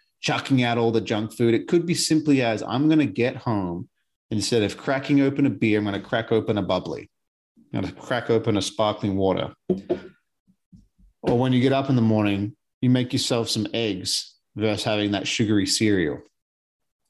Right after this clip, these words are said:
Or when you get paid, as soon as you get paid, ten percent of your income goes towards investments.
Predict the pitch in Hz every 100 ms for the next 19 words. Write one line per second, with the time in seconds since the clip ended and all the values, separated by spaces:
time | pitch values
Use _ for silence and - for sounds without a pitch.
0 | - 123 131 131 123 117 - 139 143 110
1 | 92 - _ _ _ _ _ _ - 101
2 | - 151 151 139 139 - 139 113 101 92
3 | - 135 131 127 - 127 117 107 - 107
4 | 107 117 120 117 113 117 95 92 98 107
5 | 104 - 107 104 101 101 92 87 - 78
6 | - -